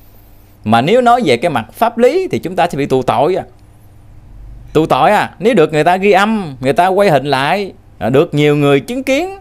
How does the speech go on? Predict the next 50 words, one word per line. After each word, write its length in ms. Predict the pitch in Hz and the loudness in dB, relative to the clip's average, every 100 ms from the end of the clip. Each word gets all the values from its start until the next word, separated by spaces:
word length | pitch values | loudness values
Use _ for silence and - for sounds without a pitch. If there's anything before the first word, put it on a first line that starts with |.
| - - | -20 -6
làm 200 | 120 127 | -4 -2
chứng 340 | - 262 403 415 - - | 0 -2 -4 -18 -20 -8
những 120 | 160 | -2
lời 100 | 180 | 0
nói 140 | 143 220 | 2 -2
chúng 160 | 214 | -2
ta, 360 | 208 196 202 - - - | -2 0 -2 -8 -10 -2
thì 180 | 127 | 2
lúc 200 | 120 196 | 2 0
bây 140 | - 165 | 0 0
giờ 140 | 117 | 0
chúng 160 | 101 - | -2 -4
ta 180 | 156 147 | -4 -2
là 180 | 107 | -4
cái 140 | 117 165 | -6 -8
người 100 | 131 | -8
có 100 | - | -6
tội 360 | - 85 110 160 - - - | -6 -4 -6 -8 -20 -20 -10
về 80 | 117 | -8
pháp 140 | 113 156 | -6 -2
luật, 140 | 120 - - - - - | -2 -2 -16 -20 -20 -10
chứ 80 | - | -2
không 100 | 208 | 0
phải 120 | 185 | 0
là 60 | 190 | -2
gió 140 | 156 | -2
thoảng 180 | 196 165 | -2 -2
bay 100 | 208 | -2
bay 180 | 185 180 | -2 0
được. 320 | 147 147 - | 0 -2 0
Lời 180 | 135 143 | 2 4
nói 200 | 156 240 | 4 0
chúng 100 | 247 | 0
ta 140 | 147 190 | -2 -2
rất 120 | 240 | -2
là 60 | |
có 120 | 160 233 | -2 -2
trách 180 | 247 | -4
nhiệm 200 | 262 - | -6 -4
mà. 60 | 90 - - - - - - | -6 -10 -20 -20 -20 -20 -8
Mình 200 | - 139 | 0 0
rất 80 | 156 | 0
là 60 | 240 | 0
có 100 | 233 | -2
trách 120 | 240 | -2
nhiệm 160 | 165 160 | -4 -4
lời 80 | 156 | -6
nói 80 | |
của 80 | 208 | -6
mình. 220 | 151 135 | -6 -8